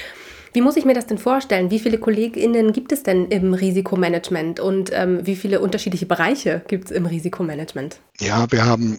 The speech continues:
Speaker 2: in dem Risikomanagement bei E Y in Deutschland über fünfzig KollegInnen und in
Speaker 1: Wow.
Speaker 2: den einzelnen Servicebereichen sind darüber hinaus nochmal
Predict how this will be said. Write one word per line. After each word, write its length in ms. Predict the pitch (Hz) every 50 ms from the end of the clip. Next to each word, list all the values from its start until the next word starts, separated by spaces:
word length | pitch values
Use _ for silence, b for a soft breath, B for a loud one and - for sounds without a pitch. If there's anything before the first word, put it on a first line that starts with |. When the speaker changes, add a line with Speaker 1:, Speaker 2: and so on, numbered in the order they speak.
| - -
Speaker 2:
in 400 | - 110 101 101 101 98 98 95
dem 400 | 98 98 101 101 98 95 98 98 -
Risikomanagement 1040 | 101 107 120 127 156 147 - - 147 135 127 127 127 123 - - 127 120 117 110 -
bei 160 | 107 95 90
E 100 | 90 104
Y 480 | 98 90 92 98 101 110 113 113 113 -
in 220 | - 104 98 95
Deutschland 960 | - - - 107 117 127 - - - 127 117 113 113 110 110 107 - - - - _ -
über 560 | 117 117 120 120 127 120 117 117 117 110 - -
fünfzig 920 | - - - 113 113 135 - - - - - 139 127 127 - - - -
KollegInnen 880 | - - 120 104 101 110 117 117 - - 110 113 123 139 156 180 202 220 - _ _ B B B B B B B B B B B
und 580 | - 110 104 107 107 107 107 - - - - -
in 140 | - 110 107
Speaker 1:
Wow. 80 | 104 104
Speaker 2:
den 480 | 107 101 101 101 98 98 95 98 101 - B B B B B
einzelnen 680 | - - 113 117 - - - 117 104 101 101 101 95 -
Servicebereichen 1120 | - - 135 139 156 165 160 - - - - 139 127 131 123 120 120 120 - - - 117
sind 480 | 110 - 117 107 104 104 - - - -
darüber 320 | 92 95 98 101 95 104
hinaus 640 | 101 98 92 87 90 98 110 120 127 127 - - -
nochmal 640 | 110 101 - - 107 104 98 98 98 98 95 95